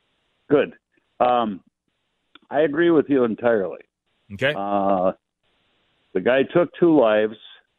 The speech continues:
Speaker 1: Regardless of his age, his jail sentence takes him to the rest of his life. Well,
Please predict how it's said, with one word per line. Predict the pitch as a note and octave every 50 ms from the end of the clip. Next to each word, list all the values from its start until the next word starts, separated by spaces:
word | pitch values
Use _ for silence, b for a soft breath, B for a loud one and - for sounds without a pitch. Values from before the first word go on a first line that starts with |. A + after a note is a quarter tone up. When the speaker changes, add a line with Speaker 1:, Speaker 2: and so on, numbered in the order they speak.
| _ _ _ _ _ _ _ _ _ _ _ _ _ _ _ _
Speaker 1:
Regardless | F#2+ F#2+ E2+ G2 A2+ C3 C#3 C#3+ D3 - -
of | D3 C3
his | B2+ A#2 - -
age, | A2+ A2 G#2+ A2 A#2+ A2+ - - - - _ _ -
his | F#2 F2+ D#2
jail | C2+ - - G2 G2+ A#2 B2 B2+ - -
sentence | - C3 G#2 A#2+ C#3 - - -
takes | - A2+ G#2+ G#2 - -
him | G2 F#2+
to | - G#2+
the | G2+ F#2+
rest | F#2+ G2+ G#2 A2 G#2 -
of | - F2 E2+ F2+
his | A2 A#2+ A2+ -
life. | - G#2+ G#2 A2 A2+ - - - _ _ _ _ _ _ _ _ _ _ _ _ _ _
Well, | - D#2+ E2+ F#2 F#2+ F#2 -